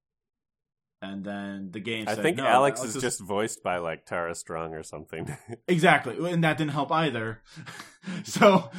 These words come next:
Speaker 1: <laughs> there, there was an actual, like, gender reveal for me <laughs> while playing this game. I was like, "Wait, Alex is a guy? Huh, okay." That feels somewhat homophobic to me for some reason.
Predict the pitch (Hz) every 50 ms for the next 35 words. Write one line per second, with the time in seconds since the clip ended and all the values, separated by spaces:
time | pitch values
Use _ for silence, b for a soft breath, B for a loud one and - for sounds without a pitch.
0 | B B B B - - - 160 160 190 175 180 165 156 180 190 190 202 196 160
1 | 185 175 180 180 175 - 165 151 143 135 135 127 110 147 143 160 165 156 147 131
2 | 135 131 120 110 123 120 120 110 - 131 120 113 104 101 117 139 165 _ B B
3 | B B 185 160 B - - 196 165 - 170 156 151 - 180 165 156 160 165 170
4 | 185 175 - - - 165 165 180 175 196 - 202 202 - - - _ _ _ _
5 | _ _ b b b b b b b b b b _ _ _ _ _ _ _ _
6 | _ _ _ _ _ _ - 127 135 135 127 117 147 175 156 107 85 - _ _
7 | _ _ _ _ _ _ _ _ _ _ - 117 123 170 226 240 233 156 110 92
8 | 107 123 175 262 349 330 - _ _ _ - - - - 294 262 - - - _
9 | _ _ 220 233 233 202 180 196 202 - - - _ _ _ _ _ _ _ _
10 | - 156 165 170 - - - - 180 175 180 175 170 - - 170 175 175 165 170
11 | 170 - 165 165 165 170 165 170 180 180 175 165 - 139 117 107 104 104 113 104
12 | - 107 104 104 104 101 101 95 101 98 104 107